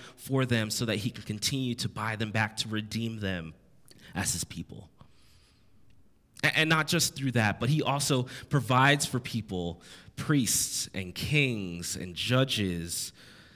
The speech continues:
and prophets to continue to care for his people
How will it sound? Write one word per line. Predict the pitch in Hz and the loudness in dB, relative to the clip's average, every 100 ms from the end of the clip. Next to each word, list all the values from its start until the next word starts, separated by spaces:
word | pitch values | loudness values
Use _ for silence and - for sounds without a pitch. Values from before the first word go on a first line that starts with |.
| - | -12
and | - - | -10 -8
prophets | - 110 135 127 95 57 - | -2 2 2 2 -4 -4 -4
to | - | -4
continue | 101 98 131 127 | -4 -4 -4 -4
to | 101 | -6
care | - 117 113 | -4 0 0
for | 113 110 | 0 -4
his | 101 | -6
people | - - 131 147 - - - | -6 -6 -4 -4 -6 -10 -12